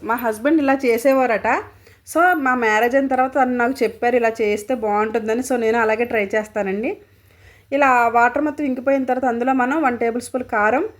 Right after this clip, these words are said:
వన్ టేబుల్ స్పూన్ ధనియాల పౌడర్, హాఫ్ టేబుల్ స్పూన్ మసాలా పౌడర్ అండి.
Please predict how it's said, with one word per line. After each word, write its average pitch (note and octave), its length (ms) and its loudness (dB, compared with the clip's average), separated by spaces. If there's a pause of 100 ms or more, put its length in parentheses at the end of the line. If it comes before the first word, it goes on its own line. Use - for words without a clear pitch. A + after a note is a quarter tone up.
(380)
వన్ A3+ 180 0
టేబుల్ A3+ 300 0
స్పూన్ B3 320 -4
ధనియాల G#3+ 320 2
పౌడర్, A#3+ 400 2 (320)
హాఫ్ A3+ 200 -2
టేబుల్ A3+ 260 0
స్పూన్ D4 280 -2
మసాలా A#3 380 0
పౌడర్ G#3+ 320 0
అండి. A3 380 -2